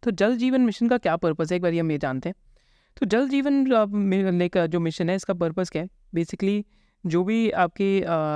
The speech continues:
इस पे आउटले almost गवर्नमेंट का थ्री पॉइंट सिक्स लाख करोड़ का है, राइट? And providing water supply to every rural household at a capacity of at least fifty five liters per capita per day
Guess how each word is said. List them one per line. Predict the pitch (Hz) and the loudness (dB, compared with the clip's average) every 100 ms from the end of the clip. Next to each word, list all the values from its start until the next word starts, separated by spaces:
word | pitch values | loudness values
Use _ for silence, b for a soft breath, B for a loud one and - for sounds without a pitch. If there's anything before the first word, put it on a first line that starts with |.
| 151 156 | -4 -6
इस | - 170 | -6 -4
पे | - | 0
आउटले | 175 160 196 180 | 0 0 0 0
almost | 165 170 190 | 0 0 -2
गवर्नमेंट | 175 160 170 | 0 0 0
का | 175 | -2
थ्री | 185 185 | -4 -2
पॉइंट | 180 180 185 | 0 -2 -2
सिक्स | 202 - | -6 -4
लाख | 185 | -4
करोड़ | - 175 156 160 | -2 -4 -4 -2
का | 156 | -4
है, | 143 196 - | -4 -8 -6
राइट? | 160 185 _ _ _ - | -4 -4 _ _ _ -2
And | 196 | 0
providing | 208 196 214 311 233 | 2 2 2 0 0
water | 170 196 247 | 0 -2 -4
supply | 208 185 170 196 202 240 | -4 0 0 0 -4 -6
to | 233 - 190 | -6 -4 -4
every | 196 285 240 | 0 0 2
rural | 190 208 185 | 2 0 0
household | 156 160 165 185 - - | 0 -2 -4 -4 -8 -4
at | 180 214 | -2 -2
a | |
capacity | 185 165 156 160 202 196 | -2 -2 -4 -4 -2 -2
of | |
at | 175 | -2
least | 175 214 - 190 | -2 -2 -2 -6
fifty | - 214 - | -4 -6 -2
five | 190 208 | -2 0
liters | 175 175 196 190 | -2 -2 -2 -2
per | 175 | -4
capita | 165 135 160 190 | -2 -4 -2 -4
per | 226 240 - 165 156 | -6 -8 -4 -2 0
day | 165 | -2